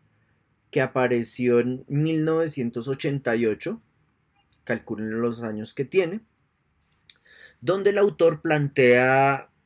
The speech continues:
varias preguntas relacionadas con, digamos, como con esa gran cantidad de cuestionamientos que ustedes tienen respecto a qué se puede entender por curaduría, quién puede ejercer como curador,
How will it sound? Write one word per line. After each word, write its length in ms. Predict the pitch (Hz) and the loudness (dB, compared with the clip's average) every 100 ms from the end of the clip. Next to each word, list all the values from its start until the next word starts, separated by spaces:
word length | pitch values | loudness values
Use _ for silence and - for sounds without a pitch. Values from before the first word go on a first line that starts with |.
| - | -6
varias 400 | 131 139 135 135 | 2 4 2 0
preguntas 880 | 135 127 117 120 104 87 - - - _ _ _ _ _ _ _ _ _ _ _ - | 0 0 0 -4 -4 -10 -14 -16 -20 _ _ _ _ _ _ _ _ _ _ _ -4
relacionadas 880 | 131 139 127 135 123 120 113 123 - | 0 2 2 0 -2 -2 -2 -4 -6
con, 520 | - 143 156 220 233 _ _ _ _ _ _ _ _ - | 0 2 2 0 -8 _ _ _ _ _ _ _ _ -2
digamos, 300 | 147 127 131 | 0 0 -2
como 220 | 165 147 | -4 -2
con 160 | 156 | -2
esa 140 | 135 131 | -2 -2
gran 200 | 165 165 | -2 -4
cantidad 480 | 180 175 175 139 123 | -8 -8 -2 2 2
de 160 | 127 | 0
cuestionamientos 580 | 170 156 165 139 123 127 | -4 -8 -6 -6 -6 -10
que 80 | 165 | -12
ustedes 340 | - 117 117 | -6 -6 -6
tienen 260 | 151 139 143 | -6 -6 -6
respecto 440 | 151 147 131 123 | -6 -8 -6 -4
a 240 | 107 95 _ _ _ _ _ _ _ _ _ _ _ _ _ _ _ _ _ - | -2 -4 _ _ _ _ _ _ _ _ _ _ _ _ _ _ _ _ _ -2
qué 260 | 156 160 | 2 2
se 140 | 151 156 | 2 -2
puede 220 | 160 151 | 0 0
entender 400 | 147 147 139 120 | 0 -2 -2 -2
por 180 | 123 - | -6 -6
curaduría, 880 | 135 127 123 120 117 110 113 113 _ _ _ _ _ _ _ _ - | -4 -2 -2 -2 -4 -4 -6 -12 _ _ _ _ _ _ _ _ -6
quién 320 | 165 160 156 | -2 -2 0
puede 240 | 160 156 | 0 2
ejercer 400 | 151 147 139 113 - - | 0 -2 -2 -6 -8 -6
como 280 | 135 127 - | -4 -4 -4
curador, 640 | 139 117 113 117 110 | 0 2 4 2 0